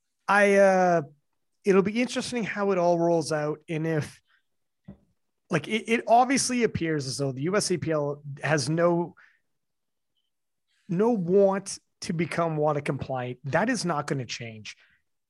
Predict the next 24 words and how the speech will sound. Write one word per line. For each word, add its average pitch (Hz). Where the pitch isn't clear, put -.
Um, 123
so 160
an 180
obvious 226
split -
is 135
coming. 131
Is 170
this 339
split -
going 196
to 190
happen 156
sooner 214
rather 180
than 156
later, 151
or 147
are 139
they 151
gonna 143
roll 202
this 214
out 175